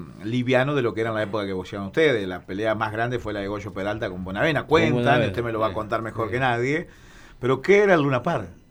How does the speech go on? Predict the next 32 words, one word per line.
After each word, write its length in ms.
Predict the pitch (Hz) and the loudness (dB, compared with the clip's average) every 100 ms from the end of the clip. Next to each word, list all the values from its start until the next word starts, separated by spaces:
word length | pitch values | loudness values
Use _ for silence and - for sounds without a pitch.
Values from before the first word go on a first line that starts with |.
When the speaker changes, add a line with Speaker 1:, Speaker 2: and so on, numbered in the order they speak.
| _ - | _ -18
Speaker 2:
El 260 | 127 123 113 | -10 -8 -6
Luna 300 | 127 131 131 | -4 -4 -6
Par 200 | - 320 208 | -6 -2 0
era 280 | 151 131 120 | 2 0 -2
una 240 | 120 120 | -2 -4
cosa 400 | 123 139 131 113 | -4 -6 -4 -6
increíble, 1300 | 104 104 104 98 - 139 208 180 127 110 107 101 95 - | -6 -8 -10 -10 -4 -2 0 -2 -4 -6 -6 -8 -12 -14
no 240 | 113 120 117 | -8 -6 -4
sé 180 | 175 | -4
qué 120 | 160 113 | -4 -6
se 120 | 117 | -6
borró 440 | 110 113 117 131 | -4 -4 -4 -4
ahora, 460 | 127 156 196 147 113 | 0 0 0 0 -2
no 200 | 110 117 110 | -4 -6 -4
sé 60 | |
Speaker 1:
Ujú. 100 | 123 | -6
Speaker 2:
qué, 200 | 135 117 - | -6 -12 -12
qué 100 | 123 | -10
es 40 | |
lo 100 | 120 | -8
que 80 | 117 | -8
están 400 | 113 127 120 113 110 | -8 -6 -6 -8 -12
esperando 680 | 98 - 117 127 127 120 104 | -14 -12 -8 -6 -4 -4 -6
para 260 | 107 107 | -8 -8
empezar 380 | 104 104 113 123 | -10 -12 -10 -8
a 60 | 113 | -8
hacer 240 | 110 120 | -8 -8
boxeo 560 | 110 110 107 120 117 113 | -6 -8 -10 -8 -6 -6
otra 320 | 110 104 107 | -8 -8 -10
vez 160 | 110 113 | -8 -4
ahí. 360 | 156 175 107 - - - - - - - - - - - - | -2 -2 -4 -10 -20 -20 -20 -20 -20 -20 -20 -20 -20 -20 -6
Pero 680 | 110 107 104 95 92 90 90 | 0 2 2 0 -4 -8 -12